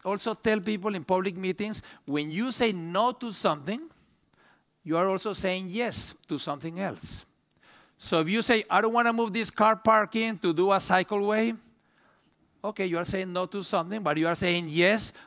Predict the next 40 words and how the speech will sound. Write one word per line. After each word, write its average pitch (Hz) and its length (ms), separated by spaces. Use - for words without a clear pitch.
to 151 120
more 156 280
cars 196 500
and 143 140
more 147 180
sprawl 185 540
and 139 120
more 143 180
pollution 180 640
and 131 120
more 147 180
obesity 185 720
or 139 120
whatever. 160 420
So - 120
when 131 160
you 214 120
say 220 160
no 240 240
to 262 140
something, 233 400
you 196 80
are 180 80
saying 190 300
yes 196 240
to 139 140
something 170 420
else. - 400
And 180 180
the 226 100
other 269 140
thing 262 180
that 208 140
I 214 60
wanna 220 240
ask 196 300
you 202 140
is, 202 260
please, 127 480
Oakland, 165 440